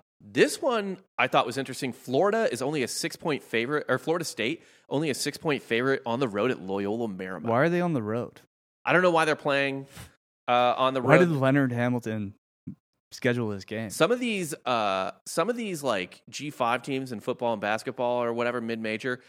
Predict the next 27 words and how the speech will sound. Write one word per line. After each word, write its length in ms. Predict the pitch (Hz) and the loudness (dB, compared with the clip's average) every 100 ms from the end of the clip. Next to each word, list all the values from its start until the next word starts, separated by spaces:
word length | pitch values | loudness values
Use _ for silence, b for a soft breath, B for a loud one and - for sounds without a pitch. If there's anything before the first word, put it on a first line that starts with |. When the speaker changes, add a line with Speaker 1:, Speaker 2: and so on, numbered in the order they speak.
| b b - | b b -2
Speaker 1:
they 100 | 127 | 0
get 120 | 170 | 0
kind 300 | 185 160 131 | -2 0 0
of, 180 | 107 104 | -2 -2
uh, 200 | 90 90 | -2 -4
prickly 560 | - 170 - 220 214 - _ _ _ | -4 -4 -2 -6 -8 -14 _ _ _
about, 520 | 139 123 117 110 107 - | -2 0 2 0 -4 0
or 80 | 151 | 0
I'm 60 | |
sorry, 160 | 170 143 | 4 2
this 80 | 165 | 2
is 40 | |
a 60 | 123 | -4
neutral 240 | 104 101 | -4 -10
court 220 | - 98 | -10 -10
game. 240 | - - - _ _ _ _ _ _ _ | -10 -12 -14 _ _ _ _ _ _ _
Speaker 2:
Okay. 240 | 147 127 101 _ _ - | -2 -2 -8 _ _ 0
Speaker 1:
Uh, 400 | 113 107 104 98 | 2 2 0 0
either 180 | 185 180 | 0 2
way, 220 | 127 117 | 4 2
though, 260 | 104 85 95 _ _ _ _ _ _ _ | 2 -4 -8 _ _ _ _ _ _ _
I 220 | 113 - | 0 2
like 320 | 160 92 85 - | 2 -2 -6 -10
Florida 400 | - 95 87 87 | -12 -10 -8 -10
State 380 | - 92 92 | -10 -10 -8
to 100 | - | -10
win 440 | 101 110 117 120 | -8 -6 -6 -10